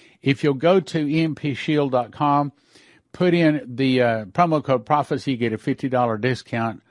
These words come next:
for everything that you order there. Good deal.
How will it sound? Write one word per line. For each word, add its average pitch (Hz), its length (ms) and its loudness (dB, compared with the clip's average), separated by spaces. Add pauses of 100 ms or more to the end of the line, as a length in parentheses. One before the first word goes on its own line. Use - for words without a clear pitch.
(140)
for 110 300 -2
everything 107 600 -4
that 98 260 -4
you 101 80 -10
order 90 320 -8
there. - 340 -18 (280)
Good 127 400 0 (100)
deal. 92 400 -8